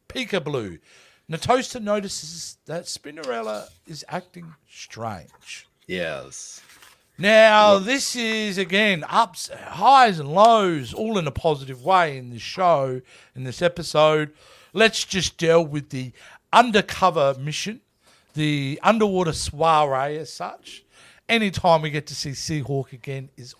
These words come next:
Speaker 1: awesome.
Speaker 2: Yes, and we get to see so much goodness in this episode because we got Mermista, Seahawk, Scorpia,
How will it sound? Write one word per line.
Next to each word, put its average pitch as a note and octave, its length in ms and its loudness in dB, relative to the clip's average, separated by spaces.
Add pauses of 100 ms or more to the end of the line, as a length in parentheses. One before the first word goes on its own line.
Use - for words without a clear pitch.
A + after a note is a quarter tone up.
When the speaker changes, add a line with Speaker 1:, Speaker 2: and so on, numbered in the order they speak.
(100)
Speaker 1:
awesome. A#2+ 380 -16 (340)
Speaker 2:
Yes, G2 680 -2
and G2+ 220 -2
we A#2+ 140 0
get A2+ 200 0
to A2 100 -4
see G#2+ 220 -4
so F#3 600 0
much E2+ 340 -4
goodness E2+ 440 -6
in F2 120 -4
this E2+ 200 -8
episode F2 640 -4
because G#2 440 0
we A2+ 140 -2
got A2 200 4
Mermista, A2+ 520 0
Seahawk, A2+ 540 2
Scorpia, A2+ 540 0